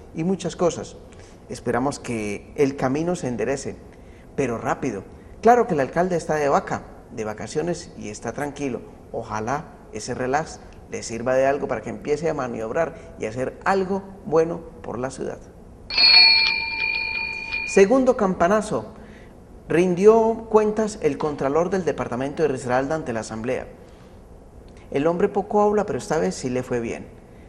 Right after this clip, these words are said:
El informe fue claro y contundente, pero por supuesto que quedaron muchísimas dudas, eh, entre los asistentes y los diputados,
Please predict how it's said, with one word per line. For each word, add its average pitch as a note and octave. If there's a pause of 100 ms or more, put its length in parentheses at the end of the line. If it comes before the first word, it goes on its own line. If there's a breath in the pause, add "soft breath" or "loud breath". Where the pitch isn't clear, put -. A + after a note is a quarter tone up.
(380 loud breath)
El C3
informe D3
fue D#3+
claro F3+
y G3
contundente, B2+ (680)
pero D#3
por E3
supuesto G#3 (200 loud breath)
que -
quedaron D3
muchísimas G3+
dudas, G#3+ (580 loud breath)
eh, A#2
entre A#2+
los A#2+
asistentes F#3+
y C3+
los A#2
diputados, C3